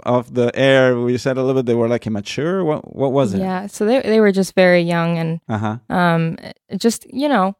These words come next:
Speaker 2: a young couple is, uh,
Speaker 1: Right.
Speaker 2: they're not sure of themselves and what's going on. They've lacked the wisdom of experience and,
Speaker 1: Right.
Speaker 2: yeah, that which they surrendered to Our Lady and consecrated themselves to Our Lady and, uh, eventually,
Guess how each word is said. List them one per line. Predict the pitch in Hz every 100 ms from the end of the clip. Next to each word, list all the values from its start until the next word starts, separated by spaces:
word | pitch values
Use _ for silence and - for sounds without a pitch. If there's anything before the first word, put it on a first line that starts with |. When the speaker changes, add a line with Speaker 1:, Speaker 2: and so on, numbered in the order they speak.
| -
Speaker 2:
a |
young | 294 285 269
couple | - 233 - 220
is, | 196 220 196 190 -
uh, | 190 180 117
Speaker 1:
Right. | 104 147
Speaker 2:
they're | 202 196
not | 202 196 190
sure | - - 190 190
of | 185 190
themselves | 185 175 175 - 175 180 196 190
and | 180
what's | 175 -
going | - 180 175
on. | 175 202 208
They've | 175 175 _
lacked | 196 185 185 - 196
the | 185 175
wisdom | 185 180 180
of | 175
experience | 170 - - 180 180 190 196 - -
and, | 175 170 _
Speaker 1:
Right. | - 107 104 107 _
Speaker 2:
yeah, | 196 185 175 -
that | 196 190 196
which | 196 - -
they | 185 185 185 185 -
surrendered | - 196 185 196 190 - -
to | 190 180
Our | 180
Lady | 175 175 190 233
and | 190 175
consecrated | - 180 - 202 185 185
themselves | 180 - 185 185
to | - 190
Our | 180
Lady | 180 180 208 202
and, | 180 175 - -
uh, | 180 175 180 _ _ _
eventually, | 190 180 196 202 - 180 175 175